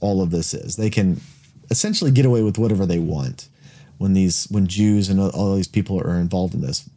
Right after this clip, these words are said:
And here's, here's where it, what it really comes down to. Verse twenty-seven. "When two years had passed, Felix was succeeded by Porcius Festus, but because Felix wanted to grant a favor to the Jews, he left Paul in prison."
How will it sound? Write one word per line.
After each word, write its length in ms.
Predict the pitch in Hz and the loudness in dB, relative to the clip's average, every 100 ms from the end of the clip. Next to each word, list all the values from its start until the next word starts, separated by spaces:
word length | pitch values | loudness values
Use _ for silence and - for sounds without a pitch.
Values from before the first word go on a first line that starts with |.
| - | -4
And 160 | 95 | 0
here's, 440 | 95 170 143 - - | 2 4 2 0 -2
here's 240 | 131 175 135 | 2 2 4
where 320 | 127 131 117 92 | 4 2 2 0
it, 160 | 104 - | -4 -4
what 180 | 107 117 | -2 0
it 60 | |
really 240 | 98 123 110 | 2 2 2
comes 260 | - 131 | 0 0
down 220 | - 98 87 | 0 -2 -2
to. 100 | 87 | -2
Verse 240 | 110 104 | -2 -4
twenty-seven. 640 | - 117 104 110 90 67 - - - - - - - _ | -2 -2 0 -2 -4 -8 -12 -20 -20 -20 -20 -20 -20 _
"When 320 | 127 147 143 | 2 4 2
two 280 | - - 214 | 0 2 4
years 640 | 185 143 165 160 139 - - | 4 6 6 6 4 2 0
had 380 | 90 120 95 | 0 2 2
passed, 720 | - 104 113 80 - - - - - - - - - | 0 2 2 0 -2 -6 -8 -12 -20 -20 -20 -20 -20
Felix 440 | - - 156 156 131 | -8 0 2 2 2
was 160 | 135 | 2
succeeded 500 | - 117 - 156 139 | 2 2 0 2 2
by 140 | 101 104 | 2 0
Porcius 540 | - 160 143 147 131 | 0 0 0 0 -2
Festus, 580 | - 151 - 147 131 - - - - - | 0 -2 0 0 -2 -2 -8 -20 -20 -4
but 100 | 113 | 0
because 280 | 123 135 127 | 4 4 2
Felix 420 | - 196 180 127 | 0 2 2 2
wanted 200 | 139 139 | 2 2
to 40 | 110 | 2
grant 220 | 117 110 | 2 2
a 20 | |
favor 300 | - 123 110 | 2 0 0
to 100 | 104 | 0
the 80 | 98 | -2
Jews, 400 | 92 113 120 104 | 0 2 2 4
he 100 | 120 | 2
left 340 | 107 98 - | 2 0 -4
Paul 280 | - 92 85 | -4 0 0
in 140 | 82 | -2
prison." 420 | 80 - 90 78 | -2 -2 -2 -4